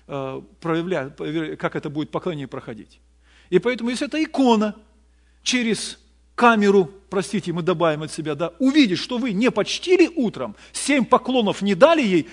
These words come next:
улыбнётесь немножко, вы будете убиты. Немножко страшновато, правда? Но вот в этот образ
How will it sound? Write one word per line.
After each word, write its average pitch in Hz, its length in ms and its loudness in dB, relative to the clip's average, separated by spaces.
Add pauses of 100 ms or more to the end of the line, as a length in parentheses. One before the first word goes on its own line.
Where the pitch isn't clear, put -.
улыбнётесь 202 540 -2
немножко, 143 400 -12 (240)
вы 185 180 0
будете 233 300 -2
убиты. 180 340 -6 (1200)
Немножко 180 240 -4
страшновато, 175 520 -6
правда? 165 280 -6 (1080)
Но 240 120 6
вот 269 220 2
в 185 120 -2
этот 285 360 -2
образ 285 540 0